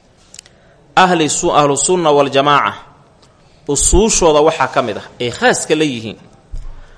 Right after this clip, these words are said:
"at-tasdiiqu," rumayn, "bikaraamaati l-awliyaa'i,"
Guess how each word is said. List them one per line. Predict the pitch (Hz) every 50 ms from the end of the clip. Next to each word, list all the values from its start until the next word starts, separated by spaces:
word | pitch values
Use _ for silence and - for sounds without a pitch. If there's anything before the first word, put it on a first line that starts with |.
| - - _ -
"at-tasdiiqu," | 160 180 175 - - - 160 147 - - 139 143 170 208 208 202 190 185
rumayn, | - - 156 156 143 131 120 110 101 95 - - - - - - - - - - - - - - _ _ _ -
"bikaraamaati | - 127 123 - 147 139 143 147 143 151 180 190 180 - - 170 151 147
l-awliyaa'i," | - 143 147 139 139 135 131 131 135 135 135 131 127 - - 123 113 107 110 104 -